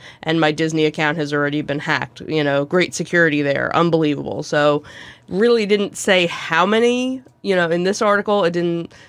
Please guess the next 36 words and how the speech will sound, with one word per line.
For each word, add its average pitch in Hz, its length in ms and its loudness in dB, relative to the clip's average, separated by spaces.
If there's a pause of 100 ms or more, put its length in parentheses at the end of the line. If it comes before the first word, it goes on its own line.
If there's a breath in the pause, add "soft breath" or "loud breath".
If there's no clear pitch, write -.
talk 170 240 0
about 160 240 2
how 160 260 -4
many 185 320 0
people 196 340 -4
or, 185 460 2
or 143 380 -2
what 147 180 0
was 156 140 -6
happening. 180 760 0 (380 loud breath)
Um, 147 500 0
you 170 140 0
know, 147 240 0
just 151 240 -8
that 147 360 0
their 147 160 2
accounts 151 460 0
were, 147 380 0
you 156 100 -4
know, 139 480 -2
the - 100 -10
passwords 147 540 -2
were 147 80 -2
being 139 240 -4
hacked 185 500 0
and, 151 400 -2 (380 loud breath)
and 156 160 -2
people 151 300 0
were, 143 420 -2
were 151 240 -2
reselling, 143 960 0
you 156 140 -2
know, 143 360 -2
their 147 180 2
accounts. 143 440 -4
Again, 151 420 2